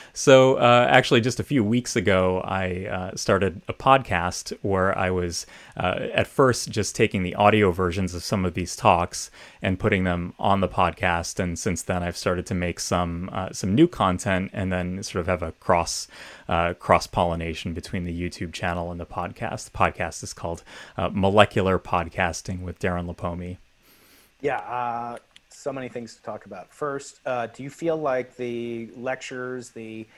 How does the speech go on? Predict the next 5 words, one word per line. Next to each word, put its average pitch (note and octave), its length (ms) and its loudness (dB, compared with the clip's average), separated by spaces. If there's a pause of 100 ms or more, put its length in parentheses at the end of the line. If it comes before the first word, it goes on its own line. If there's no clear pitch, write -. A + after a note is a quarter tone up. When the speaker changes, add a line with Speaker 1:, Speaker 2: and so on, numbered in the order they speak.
(160)
Speaker 2:
kind B3+ 140 -6
of C#3 160 -6
non-scientific D#3 1000 -8
but A2+ 120 -8
incredibly A2+ 760 -8